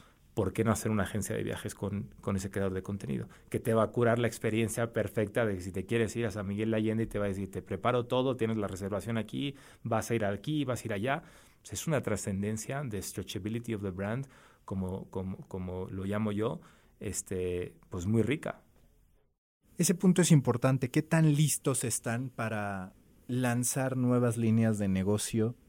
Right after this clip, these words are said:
Speaker 2: de la mano de creadores de contenido? Que es algo que vemos cada vez más en Estados Unidos, que empezamos a ver en, en México con Luisito Comunica, ahora en colaboración con Rappi y esta marca de hamburguesas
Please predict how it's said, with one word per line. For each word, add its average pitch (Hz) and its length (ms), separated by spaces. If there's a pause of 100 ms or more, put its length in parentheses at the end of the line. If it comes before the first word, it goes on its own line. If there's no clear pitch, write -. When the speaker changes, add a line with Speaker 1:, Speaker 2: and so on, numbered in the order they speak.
(200)
Speaker 2:
de 110 140
la 98 180
mano 107 360
de 95 140
creadores 98 460
de 95 80
contenido? 104 440
Que 117 100
es - 100
algo 117 200
que 104 120
vemos 107 320
cada 107 240
vez 101 180
más 101 240
en 90 100
Estados 87 400
Unidos, 131 360
que 117 80
empezamos 104 500
a 101 60
ver 101 240 (400)
en, 98 300
en 95 220
México 110 380
con 92 160
Luisito 95 400
Comunica, 95 460
ahora 95 160
en 95 80
colaboración 87 640
con 92 220
Rappi 101 480
y 101 120
esta 95 400
marca 92 360
de 90 60
hamburguesas 90 720